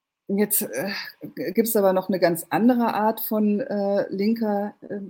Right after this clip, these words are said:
China-Analyse. Und die sieht eigentlich genau umgekehrt aus. Also diese Linken, die halten China ganz im Gegensatz, äh, zu den jetzt besprochenen im Prinzip für völlig indiskutabel und einen gruseligen Staat und in vieler Hinsicht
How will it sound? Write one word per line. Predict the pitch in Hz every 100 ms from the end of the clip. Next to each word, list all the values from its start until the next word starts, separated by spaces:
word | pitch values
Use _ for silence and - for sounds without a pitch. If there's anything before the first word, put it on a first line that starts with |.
| -
China-Analyse. | - 214 214 202 - 196 196 196 202 202 208 214 - _ _ -
Und | 190 190 -
die | 208
sieht | 208 214 -
eigentlich | 165 185 185 -
genau | 185 175
umgekehrt | 151 - 269 262 - 170 165 -
aus. | 160 196 240
Also | - 175 170
diese | 180 208 220 214 202 -
Linken, | 196 226 226
die | 190 185
halten | 180 185 185 180 - - _ _ _
China | - 202 196
ganz | 185 180 -
im | 175
Gegensatz, | 170 208 208 185 180 -
äh, | 165 175
zu | -
den | 175 170
jetzt | 160 -
besprochenen | 214 208 - 185 202 190 170
im | 185 170 -
Prinzip | 185 175 208 -
für | 180
völlig | - 190 208 -
indiskutabel | 220 254 226 - 170 - 160 165 196
und | 151 175 170
einen | 170
gruseligen | 165 202 269 233 160 151 151
Staat | - - 147 160 208 - _ _ _
und | - 202
in | 180 170
vieler | - - 247 262
Hinsicht | 226 214 214 214 208 -